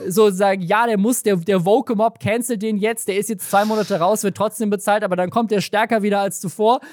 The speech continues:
und er liked jeden dieser Tweets und alle können's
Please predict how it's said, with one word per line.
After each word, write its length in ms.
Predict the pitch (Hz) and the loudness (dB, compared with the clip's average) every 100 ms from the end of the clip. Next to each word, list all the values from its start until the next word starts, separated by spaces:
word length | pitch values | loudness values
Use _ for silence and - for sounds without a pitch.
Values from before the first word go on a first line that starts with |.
| - | -6
und 120 | 269 | -4
er 100 | 302 | -2
liked 400 | 320 320 381 440 - | 0 2 0 -2 -4
jeden 260 | 415 427 427 | 0 0 -2
dieser 280 | 392 415 494 | 0 0 0
Tweets 500 | 480 403 - - - | 2 2 2 -2 -4
und 340 | 381 - 427 - | -2 0 0 2
alle 260 | 349 494 494 | 2 2 2
können's 280 | 339 381 | -2 -2